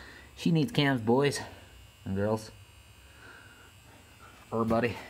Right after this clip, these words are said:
That's not pretty. <laughs> Oh boy.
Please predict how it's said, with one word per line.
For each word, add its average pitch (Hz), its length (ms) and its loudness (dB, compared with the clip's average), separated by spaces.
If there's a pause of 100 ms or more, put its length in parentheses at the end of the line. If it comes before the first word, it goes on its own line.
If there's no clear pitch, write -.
(2000)
That's 117 320 -2
not 95 160 -2
pretty. 98 320 0 (1300)
<laughs> - 0 -
Oh - 880 -4
boy. 92 380 0